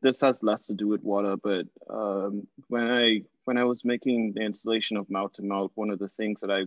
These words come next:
was actually thinking about was, um, how waste disposal is, like, this invisible thing. It's almost like, you know, you put your things out on the street and hopefully tomorrow morning you don't have to look at it, right?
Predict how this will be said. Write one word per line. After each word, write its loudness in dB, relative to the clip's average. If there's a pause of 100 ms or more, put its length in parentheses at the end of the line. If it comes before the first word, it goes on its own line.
was -2
actually -4 (380)
thinking -10
about -4 (560)
was, -2
um, -2
how 0 (340)
waste -4
disposal -4
is, -8
like, -6
this -10 (520)
invisible -2
thing. 0
It's -4
almost 0
like, 2 (160)
you -4
know, -2
you -2
put -4
your 0
things -2
out 4
on -2
the -4
street -2 (400)
and -2 (400)
hopefully 2
tomorrow 0
morning 0
you 0
don't -4
have -2
to -2
look -4
at 6
it, 4 (100)
right? 4